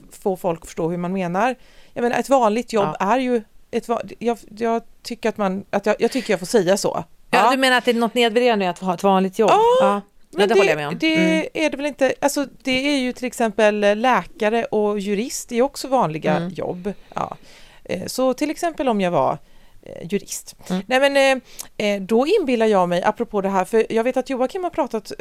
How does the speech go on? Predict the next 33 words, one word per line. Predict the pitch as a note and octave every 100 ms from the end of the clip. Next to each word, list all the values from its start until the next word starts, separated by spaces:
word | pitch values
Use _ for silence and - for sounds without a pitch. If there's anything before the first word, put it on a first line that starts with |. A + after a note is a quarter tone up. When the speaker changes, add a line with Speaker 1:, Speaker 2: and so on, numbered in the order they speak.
| -
Speaker 1:
på | -
det | G#3
sättet | F#3 F#3 F3+
också, | F3 -
att | F#3
han | F#3+ G3
behöver, | A3+ A3 F#3+ F#3+ F#3 F3 - -
det | -
tar | B3+ C4 C4
ett | -
par | G#3+ G3
veckor | G3+ - F3+ F3
innan, | G3+ F3+ E3 D#3+ D#3 D#3+ - - - -
eller | - F#3+
ett | F3+ - -
par | -
veckor, | E3 - D3+
men | E3+
kanske | F#3 G#3
en | F#3
vecka | F#3+ F#3
eller | E3
två | F#3+
veckor, | F3+ F3+ - - -
innan | B3 B3 A3 G#3
man | G3+ G3
kommer | - C4 C#4+ D4+
till | D4 A3+
den | G#3
där | F3+ E3+
punkten. | A3 F4+ - G3 F#3+
Speaker 2:
Mm. | F3 G3+ - - _ -
Speaker 1:
Mm, | A3+ A#3 A#3 A3+ A3 A3 G#3+ G#3